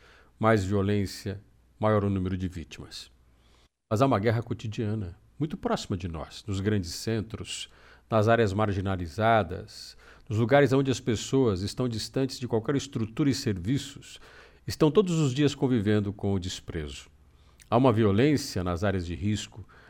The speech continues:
onde se proliferam o tráfico de drogas, o crime organizado, o poder paralelo, e vítimas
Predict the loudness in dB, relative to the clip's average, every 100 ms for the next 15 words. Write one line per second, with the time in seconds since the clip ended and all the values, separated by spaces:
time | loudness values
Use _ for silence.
0 | -8 -2 -2 -2 -6 -2 -2 -4 2 4
1 | 4 2 0 0 0 -2 -6 -4 0 2
2 | 2 0 -6 -2 0 2 0 -2 -2 0
3 | 2 2 -2 -4 -4 -2 0 0 0 2
4 | 2 0 -6 -18 -20 -20 _ -4 0 0
5 | -2 -4 -6 -8